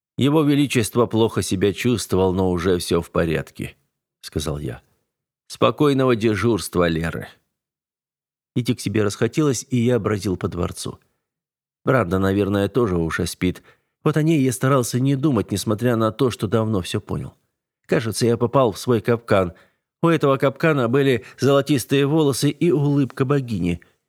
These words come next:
И мне хотелось быть рядом, однако я понимал, не получится. Бранда никогда не откажется от престола, а я никогда не соглашусь быть одним из приближённых у её трона. Вот и всё. Ноги всё-таки привели в мой кабинет.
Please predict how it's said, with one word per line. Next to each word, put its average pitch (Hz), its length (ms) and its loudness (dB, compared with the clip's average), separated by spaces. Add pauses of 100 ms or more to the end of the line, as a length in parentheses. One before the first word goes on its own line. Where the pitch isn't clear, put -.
(200)
И 226 60 -2
мне 190 180 0
хотелось 117 460 -2
быть 131 240 -4
рядом, 123 360 0
однако 120 380 -2
я 120 160 0
понимал, 127 640 -2 (260)
не 185 80 0
получится. - 680 -6 (480)
Бранда 123 520 2
никогда 131 460 0
не 117 120 0
откажется 95 540 0
от 104 180 -2
престола, 135 600 2 (200)
а 151 100 0
я 160 120 2
никогда 151 420 0
не 131 100 0
соглашусь 120 500 0
быть 110 200 -6
одним 120 300 0
из - 100 -6
приближённых 117 800 0
у 117 80 0
её 110 320 0
трона. 90 420 -2 (460)
Вот 190 200 2
и 82 60 -8
всё. - 240 -8 (1300)
Ноги 107 220 0
всё-таки 90 400 -4
привели 90 380 -2
в 85 100 -4
мой 90 160 -2
кабинет. 90 540 -6